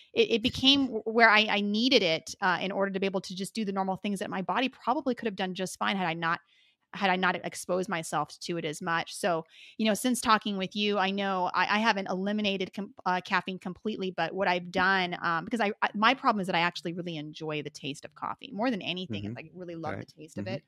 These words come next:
Speaker 1: but
Speaker 2: Uh-huh.
Speaker 1: it's motivated me to switch to, um, half calf and to limit myself to only one, maybe two cups of coffee a day. Whereas before I was probably drinking four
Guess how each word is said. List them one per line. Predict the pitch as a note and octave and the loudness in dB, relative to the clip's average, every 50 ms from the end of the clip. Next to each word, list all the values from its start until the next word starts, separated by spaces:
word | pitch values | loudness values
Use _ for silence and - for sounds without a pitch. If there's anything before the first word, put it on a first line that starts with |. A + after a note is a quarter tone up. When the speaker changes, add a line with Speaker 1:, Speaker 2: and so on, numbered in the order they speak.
| _ _ _ _ _ _ _ | _ _ _ _ _ _ _
Speaker 1:
but | - A2 | -2 0
Speaker 2:
Uh-huh. | - - | 2 2
Speaker 1:
it's | C#4 - | 2 2
motivated | A3+ A3+ A3+ A#3+ D4 D#4+ A#3+ B3+ A3+ G#3+ G#3 G3 | 2 4 6 6 6 6 6 8 8 8 6 4
me | G3+ G3 | 2 2
to | F#3+ G3 | 2 0
switch | - - - - G#3 G#3 G3+ - - - - - | -2 -4 -2 0 0 0 0 -2 -4 -6 -6 -8
to, | - - - G3 F#3 F3+ F3 F3 F3 E3+ - | -6 -2 0 2 2 2 0 0 -2 -2 0
um, | - F3 E3 D#3+ D3+ D3 F3 | 2 2 4 4 2 0 -2
half | F3+ - G#3+ G3 G3 - - | 0 4 6 6 6 6 2
calf | - - E3+ D#3 E3 F#3 - - - _ _ _ _ _ _ - | 2 4 4 4 4 2 -2 -8 -20 _ _ _ _ _ _ 0
and | B3 A#3 A3+ A3 G#3+ - - | 2 2 4 2 2 0 -2
to | - A#3+ | 0 0
limit | G#3 G3+ G#3 G#3+ A3+ A#3 | 2 4 4 4 4 4
myself | G#3 G3 G3 G3 - - G3 F3+ - - | 4 4 2 2 2 4 2 2 2 2
to | - G3+ | -2 -2
only | - - F#3 F#3+ F#3+ F#3+ F#3 E3+ E3+ F#3 _ - - - - - - - | 0 0 0 0 0 -2 -2 -2 -4 -6 _ -14 -20 -20 -20 -20 -12 -6
one, | - F3+ F#3 G3+ G#3 G#3+ A3 A3 A3+ A3+ - - | -2 2 8 10 12 12 12 10 8 6 2 2
maybe | F#3+ G3 G3 G3+ G3+ G#3 G#3 A3 G#3 G#3+ G#3 - | 0 2 2 4 4 2 2 2 0 0 -2 -4
two | - - - F#3+ | -6 -4 -4 -4
cups | F3+ - - E3+ - - - | -4 -2 -4 -4 -4 -4 -6
of | F3 | -6
coffee | - - - D#3+ D#3+ - D#3+ - | -4 -2 -2 -2 -2 -2 -4 -6
a | - E3 | -6 -6
day. | E3 E3+ E3 D#3 D3 D#3+ | -4 -2 -2 0 0 -2
Whereas | E3+ F3+ E3+ E3+ E3+ F3 F3 - | -2 0 0 0 0 -2 -2 -6
before | - F3+ - - - G3+ G#3 G#3+ G#3+ G3+ | -12 -14 -10 -4 0 2 2 4 6 6
I | F3 F3+ F3 | 6 4 4
was | E3+ F#3 F#3 | 2 -4 -8
probably | - - F3 F3 F3+ F3+ F3+ F#3 F3+ | -4 -2 -2 0 0 0 -2 -4 -4
drinking | E3+ E3 E3 E3 E3 - E3+ D3+ E3 | -4 -6 -10 -10 -10 -10 -12 -14 -14
four | - _ - E3 E3+ E3+ F3+ G3+ A3+ A#3+ | -12 _ -4 -2 0 0 0 -2 -4 -6